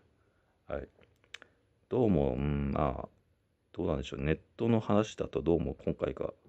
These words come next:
最近どうもスカウトの仕様が変わったんじゃねえかっつう話があるらしいんですけどね。まあ、自分もまだ検証してないんでね、それを知ったのがこれ、ゲーセンが帰ってきた後なんで、ちょっとまだわかんないんですけど、うん、まあ、次回それをちょっと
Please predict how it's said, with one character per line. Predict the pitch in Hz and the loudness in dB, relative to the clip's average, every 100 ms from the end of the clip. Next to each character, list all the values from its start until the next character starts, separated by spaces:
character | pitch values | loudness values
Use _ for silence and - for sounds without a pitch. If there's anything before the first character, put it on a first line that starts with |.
| _ _ _ | _ _ _
最 | - 92 | -2 -2
近 | - 90 | 2 2
ど | 87 | 4
う | |
も | 78 71 | 2 -2
ス | - | -10
カ | - - | -4 0
ウ | 104 | 0
ト | - | -2
の | 71 | -6
仕 | - - 80 | -6 -6 -2
様 | 82 | 0
が | 80 78 | 2 0
変 | - 82 | 2 2
わ | |
っ | - | 2
た | - | -2
ん | 82 | -2
じ | 69 | -2
ゃ | |
ね | 71 | -4
え | 73 | -2
か | 82 | -2
っ | - | -4
つ | - | -8
う | |
話 | - 71 - - | -6 -6 -8 -8
が | - | -4
あ | 73 | 0
る | |
ら | 71 76 | 0 -2
し | - | -4
い | |
ん | 76 | -8
で | - | -8
す | |
け | - | -14
ど | - | -14
ね。 | - - _ _ - _ | -14 -16 _ _ -20 _
ま | 80 78 | -2 -2
あ、 | |
自 | 73 80 | 0 2
分 | 90 95 | 4 6
も | 95 | 6
ま | 95 | 4
だ | - | 0
検 | - 87 85 | -4 -2 -2
証 | - 87 | -2 -2
し | |
て | 90 | 0
な | 87 | 0
い | 78 | 0
ん | |
で | 67 | -2
ね、 | - | -6
そ | - 87 | -6 2
れ | 104 | 4
を | |
知 | - | 4
っ | |
た | - | -2
の | 98 | 0
が | 69 | -2
こ | - 78 | -2 -2
れ、 | - - - _ _ _ - | -2 -6 -20 _ _ _ -4
ゲ | 85 | -4
ー | |
セ | - | -2
ン | 92 | -2
が | 87 | -2
帰 | - - - | -6 -6 -2
っ | 95 | -2
て | - | -6
き | |
た | - - - | -10 -8 0
後 | - 73 71 | 2 2 -2
な | 67 | -6
ん | |
で、 | 65 - - _ _ _ _ _ _ _ - | -8 -10 -16 _ _ _ _ _ _ _ -16
ち | |
ょ | - | -8
っ | |
と | 71 | -2
ま | 73 | 0
だ | - | 0
わ | 69 69 | -2 -2
か | 80 | 0
ん | 76 | 0
な | |
い | 67 | -2
ん | |
で | 64 - | -4 -8
す | - | -10
け | 64 | -8
ど、 | - - 71 | -8 -10 -6
う | |
ん、 | 69 67 | -4 -2
ま | 71 | -2
あ、 | |
次 | - - | -4 -4
回 | 69 65 | -4 -2
そ | - | -6
れ | 71 | -4
を | 69 - - | -2 -4 -8
ち | - | -12
ょ | |
っ | |
と | - | -14